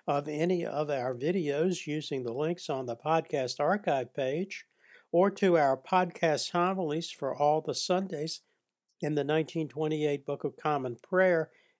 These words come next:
using the links on the podcast homilies page.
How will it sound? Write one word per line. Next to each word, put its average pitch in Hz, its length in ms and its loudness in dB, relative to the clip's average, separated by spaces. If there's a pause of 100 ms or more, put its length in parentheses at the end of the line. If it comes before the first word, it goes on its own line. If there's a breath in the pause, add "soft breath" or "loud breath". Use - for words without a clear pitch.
using 165 500 4
the 139 120 -2
links 143 420 0
on 143 160 0
the 139 100 0
podcast 127 640 -2 (100)
homilies 156 460 -4
page. 127 600 -4